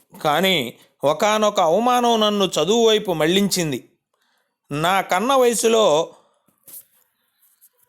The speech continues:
నా కన్నా వయసులో చిన్నవాడైన ఓ కుర్రాడు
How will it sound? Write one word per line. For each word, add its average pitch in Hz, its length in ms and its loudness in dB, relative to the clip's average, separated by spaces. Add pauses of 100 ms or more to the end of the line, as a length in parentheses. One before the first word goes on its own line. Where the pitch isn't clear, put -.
(240)
నా 180 340 -4 (320)
కన్నా 233 440 0
వయసులో 202 720 0 (540)
చిన్నవాడైన 220 800 2 (200)
ఓ 185 140 4
కుర్రాడు 196 600 0